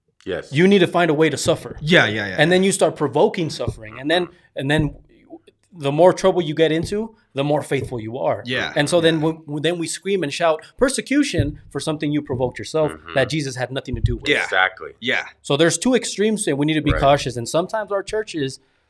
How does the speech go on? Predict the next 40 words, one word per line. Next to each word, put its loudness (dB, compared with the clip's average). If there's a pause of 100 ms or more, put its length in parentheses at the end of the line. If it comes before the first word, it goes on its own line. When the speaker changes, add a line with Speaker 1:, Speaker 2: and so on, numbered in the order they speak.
(240)
Speaker 2:
there's -2
groups 0
that 2
lean 0
towards -2 (280)
provoking 0
suffering -6 (320)
because -8
that's 0
what -6
we've -10
been -10
called -8
to. -16 (280)
No, -4
suffering -2
will 2
come -2
a-, -4 (260)
as -4
a -4
result -4 (420)
of -8
our 6
relationship -2
with -8
Jesus -8
Christ. -6
It's, -10
it's, -6
it's -4
inevitable, -2
right? 0
What -2
does -4
he -8
say -4 (320)
in -4
Matthew -2
chapter, -4